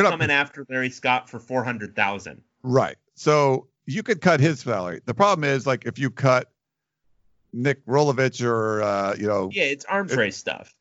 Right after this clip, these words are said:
Speaker 1: yeah,
Speaker 2: Like, it
Speaker 1: then
Speaker 2: becomes a
Speaker 1: someone's
Speaker 2: thing
Speaker 1: gonna
Speaker 2: where
Speaker 1: hire
Speaker 2: you
Speaker 1: him
Speaker 2: need,
Speaker 1: away. Yeah.
Speaker 2: well, you need, I mean, this is where it becomes, it needs to be more collective than the Pac-twelve, and I'm not sure that wasn't the point of this.
Speaker 1: Right.
Speaker 2: To try to build, because, so from what I understand, there was, like, a group text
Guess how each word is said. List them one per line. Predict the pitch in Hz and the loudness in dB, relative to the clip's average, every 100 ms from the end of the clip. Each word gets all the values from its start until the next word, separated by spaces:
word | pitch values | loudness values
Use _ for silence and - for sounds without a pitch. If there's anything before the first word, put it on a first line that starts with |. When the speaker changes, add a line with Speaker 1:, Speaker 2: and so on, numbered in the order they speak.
| - | -2
Speaker 1:
yeah, | 143 131 | 2 2
Speaker 2:
Like, | 127 | 2
it | 143 | 4
Speaker 1:
then | 147 | 4
Speaker 2:
becomes | 139 175 | 2 0
a | 160 | 2
Speaker 1:
someone's | 147 117 | 2 2
Speaker 2:
thing | 135 | 2
Speaker 1:
gonna | 110 | 4
Speaker 2:
where | 131 | 4
Speaker 1:
hire | |
Speaker 2:
you | 117 | 2
Speaker 1:
him | |
Speaker 2:
need, | 107 | 2
Speaker 1:
away. | 117 90 120 - _ | 0 0 -6 -20 _
Yeah. | 101 95 | -10 -8
Speaker 2:
well, | 160 | -8
you | 170 | -8
need, | 170 185 160 - 143 | -8 -8 -8 -12 -8
I | |
mean, | 151 147 | -6 -4
this | 151 143 | -6 -10
is | 127 | -4
where | 139 | -4
it | 135 | -2
becomes, | 127 127 117 | -6 -6 -6
it | - | -6
needs | 131 117 | -6 -6
to | 120 | -4
be | |
more | 117 117 | -2 -2
collective | 117 107 107 104 - 104 | -4 -4 -2 -2 -2 -2
than | 98 | -4
the | 95 | -4
Pac-twelve, | 101 90 - 151 120 | -2 -2 0 0 0
and | - | 0
I'm | 131 131 | 0 2
not | 139 139 | 0 0
sure | - 143 | 0 2
that | 123 120 | 2 2
wasn't | 123 110 110 - | 0 -2 -4 -8
the | - | -10
point | - - 110 90 - | -10 -8 -8 -8 -10
of | 95 | -8
this. | - 73 - - _ _ _ | -6 -6 -8 -18 _ _ _
Speaker 1:
Right. | 107 90 | -6 -2
Speaker 2:
To | 95 | 0
try | 131 139 127 | 4 4 4
to | 113 | 2
build, | - 123 120 110 - | 0 2 2 -2 -4
because, | 139 165 135 - _ _ _ | 0 0 -2 -10 _ _ _
so | 185 180 | -2 0
from | 131 180 | -2 0
what | 220 | 2
I | 214 | 2
understand, | 165 - 123 117 117 | 0 -2 -2 -2 0
there | 139 | 0
was, | 139 120 | 2 -2
like, | 120 | -4
a | 107 | -4
group | 110 151 - | 0 0 0
text | - 107 82 - - | 0 0 0 -8 -20